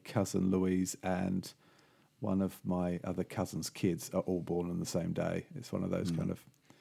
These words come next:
Speaker 1: things. Hand-,
Speaker 2: Yeah, Nathan,
Speaker 1: handed
Speaker 2: one
Speaker 1: down.
Speaker 2: of his uncles, have got the same birthday.
Speaker 1: Yeah, yeah, it's odd, isn't
Speaker 2: Yeah.
Speaker 1: it? Um, so, yeah, cool. Oh, mate,
Speaker 2: But yeah,
Speaker 1: so excited.
Speaker 2: so,
Speaker 1: Yeah.
Speaker 2: yeah, so, so that's, uh, that's all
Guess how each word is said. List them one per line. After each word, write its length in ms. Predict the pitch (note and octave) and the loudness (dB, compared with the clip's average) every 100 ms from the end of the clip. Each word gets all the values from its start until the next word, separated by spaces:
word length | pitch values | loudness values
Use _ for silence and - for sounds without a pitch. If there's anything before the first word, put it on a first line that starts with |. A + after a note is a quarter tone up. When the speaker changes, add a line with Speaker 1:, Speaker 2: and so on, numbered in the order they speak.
| _ | _
Speaker 1:
things. 480 | - F2+ F2 - - - _ - - - - | 0 2 0 -4 -6 -10 _ -20 -20 -20 0
Hand-, 200 | G#2+ G#2 | 4 6
Speaker 2:
Yeah, 180 | G2+ G2 | 4 2
Nathan, 160 | G2 G2+ | 2 2
Speaker 1:
handed 240 | G2 F#2+ | 2 2
Speaker 2:
one 80 | F#2+ | 2
Speaker 1:
down. 60 | F#2 | 0
Speaker 2:
of 60 | |
his 140 | F2+ F#2+ | -2 -2
uncles, 460 | G2 F2+ F#2+ F2 | -2 -2 -4 -4
have 120 | G2+ - | -8 -10
got 120 | - | -12
the 60 | G2+ | -10
same 260 | - F#2+ | -6 -4
birthday. 380 | F2+ F#2 F2+ C#3 | -4 -6 0 6
Speaker 1:
Yeah, 340 | C#3 C3+ A#2+ G2+ - - | 10 10 10 6 -2 -6
yeah, 160 | A#2 A2 | 0 0
it's 120 | - | 2
odd, 200 | B2 G#2+ | 4 6
isn't 200 | A2 G2 | 4 2
Speaker 2:
Yeah. 60 | F#2 | 0
Speaker 1:
it? 1040 | - - _ _ - _ - - _ - G2 | -2 -12 _ _ -20 _ -20 -20 _ -4 0
Um, 320 | F2+ F2+ F#2 - _ - - - - | 0 -2 -4 -12 _ -20 -20 -20 -16
so, 320 | - G2+ F#2 F#2 - | -6 -2 -2 -4 4
yeah, 380 | B2 B2+ A#2 G2 - | 8 10 8 6 -4
cool. 460 | - D#3+ A#2+ C3 D#3 - - | 4 8 10 8 4 -4 0
Oh, 300 | G#2 D#2+ E2 | 2 2 2
mate, 240 | G#2 G#2+ | 4 4
Speaker 2:
But 100 | - F#3 | 6 4
yeah, 260 | G#3+ A#3 | 6 6
Speaker 1:
so 120 | A3+ G#2 | 6 6
excited. 440 | - A2 G2+ G2 | 4 4 6 4
Speaker 2:
so, 240 | A#2 G2+ G2 - - - - - - - - - | 0 -6 -8 -14 -20 -20 -20 -20 -20 -20 -4 2
Speaker 1:
Yeah. 260 | A2 A2+ | 6 8
Speaker 2:
yeah, 260 | C#3 D#3+ A#2+ - | 8 8 4 0
so, 440 | - A#2+ G#2+ G#2+ G#2 - - | -4 -4 -2 -4 -8 -16 -10
so 120 | B2 | -6
that's, 380 | B2 C3+ - - | -4 -6 -10 -10
uh, 160 | F#2+ F#2 - | -8 -10 -12
that's 260 | A#2+ - - | -12 -12 -10
all 240 | F#2 F2+ | -8 -8